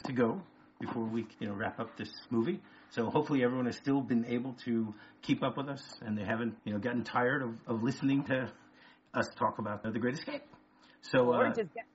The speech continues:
Speaker 2: we're in the good stuff now. You can't bail now.
Speaker 1: <laughs> What do you mean? Every, every minute in this movie is good. There's no
Speaker 2: This is
Speaker 1: question.
Speaker 2: true. This is
Speaker 1: Oh.
Speaker 2: true. But now we're really,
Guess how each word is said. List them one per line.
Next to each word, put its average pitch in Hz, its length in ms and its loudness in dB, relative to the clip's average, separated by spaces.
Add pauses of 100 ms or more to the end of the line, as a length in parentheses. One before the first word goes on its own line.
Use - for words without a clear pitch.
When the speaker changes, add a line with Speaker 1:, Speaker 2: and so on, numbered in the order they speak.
(100)
Speaker 2:
we're 269 160 -4
in 233 60 -10
the 165 80 -2
good 233 220 6
stuff - 340 0
now. 175 240 6
You 135 160 -2
can't 233 300 0
bail 147 220 4
now. 147 340 0 (540)
Speaker 1:
<laughs> - 60 -2 (760)
What 277 80 0
do 311 60 2
you - 40 2
mean? 247 300 4
Every, 226 280 2 (220)
every 156 220 4
minute 107 220 4
in 101 60 0
this 95 160 -6
movie 98 200 -2
is 90 80 -4
good. 92 240 -6 (580)
There's 131 160 0
no 220 120 2
Speaker 2:
This 262 80 0
is - 80 -
Speaker 1:
question. - 160 -10
Speaker 2:
true. 160 280 4 (100)
This 277 200 0
is 247 80 -6
Speaker 1:
Oh. - 100 2
Speaker 2:
true. 170 180 8
But 175 140 2
now 269 200 10
we're 247 120 10
really, 233 220 6